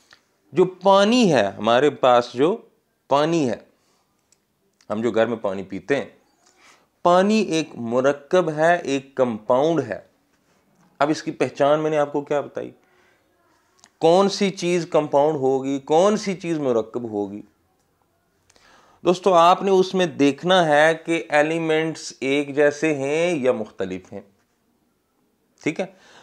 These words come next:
अब अगर हम पानी के ऊपर गौर करें, पानी का फार्मूला होता है एच टू ओ। तो पानी में हमें एक एलिमेंट नज़र आ रहा है हाइड्रोजन, ठीक,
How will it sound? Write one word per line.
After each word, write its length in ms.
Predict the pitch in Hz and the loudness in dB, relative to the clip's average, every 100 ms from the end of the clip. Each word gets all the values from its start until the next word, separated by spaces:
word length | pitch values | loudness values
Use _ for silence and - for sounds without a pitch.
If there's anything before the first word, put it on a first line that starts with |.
| _ _ - | _ _ 0
अब 140 | 185 | 2
अगर 180 | 185 190 | 4 4
हम 120 | 185 170 | 2 2
पानी 320 | 175 175 196 | 2 2 2
के 120 | 185 | 2
ऊपर 240 | 175 143 139 | 2 2 0
गौर 400 | 110 131 156 180 | 0 2 4 4
करें, 300 | 160 135 104 - _ _ _ _ _ _ _ _ - | 2 -2 -2 -8 _ _ _ _ _ _ _ _ 0
पानी 260 | 147 165 180 | 2 2 2
का 100 | 180 | 2
फार्मूला 400 | 170 160 160 170 | 2 2 2 4
होता 260 | 170 165 180 | 4 2 2
है 340 | 175 165 160 | 2 2 0
एच 240 | 170 - - | 0 -4 0
टू 320 | 165 208 262 254 _ _ - | 4 4 2 -2 _ _ -4
ओ। 400 | 120 151 143 95 92 _ _ _ _ _ _ _ _ _ - | 0 4 2 0 -6 _ _ _ _ _ _ _ _ _ -10
तो 40 | 156 | -4
पानी 360 | 180 185 190 220 | 2 2 4 2
में 100 | 220 | 4
हमें 260 | 185 160 175 | 4 4 2
एक 380 | 175 165 175 175 | 2 4 4 4
एलिमेंट 440 | 160 170 170 170 | 2 2 0 -2
नज़र 300 | 160 156 165 | -2 0 2
आ 160 | 160 151 | 4 6
रहा 120 | 151 | 6
है 120 | 170 165 | 4 4
हाइड्रोजन, 880 | 156 143 131 139 143 135 170 165 104 - _ _ _ _ _ _ _ _ _ _ _ _ _ _ _ | 2 2 2 2 2 2 0 0 -6 -12 _ _ _ _ _ _ _ _ _ _ _ _ _ _ _
ठीक, 300 | - 131 110 | -2 -2 -2